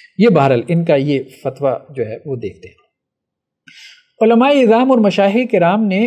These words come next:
मंसूर को क्यों सूली दी? ठीक है,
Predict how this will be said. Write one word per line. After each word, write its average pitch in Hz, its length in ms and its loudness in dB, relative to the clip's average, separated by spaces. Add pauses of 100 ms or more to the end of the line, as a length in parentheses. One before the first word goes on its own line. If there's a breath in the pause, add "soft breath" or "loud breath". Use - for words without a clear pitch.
मंसूर 175 460 -2
को 269 140 -2 (120)
क्यों 339 220 -2
सूली 160 360 -2
दी? 110 140 -14 (1040)
ठीक 165 160 -14
है, 240 80 -6